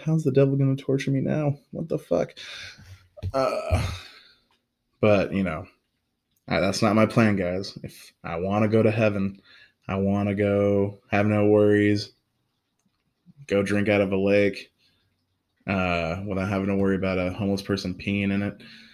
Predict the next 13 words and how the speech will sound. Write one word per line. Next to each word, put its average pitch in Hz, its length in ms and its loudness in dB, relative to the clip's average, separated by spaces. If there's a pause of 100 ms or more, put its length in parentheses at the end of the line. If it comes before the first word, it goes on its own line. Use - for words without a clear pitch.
(260)
<laughs> - 340 -10 (360)
Um, 98 720 -2 (1120)
walk 101 240 0
with 98 120 -2
Jesus 104 440 0
and 98 160 -4
God 104 460 0
and 92 560 -8 (640)
just 95 260 -10
ask 104 240 -4
them 110 200 0
questions 110 420 2
about 104 380 -2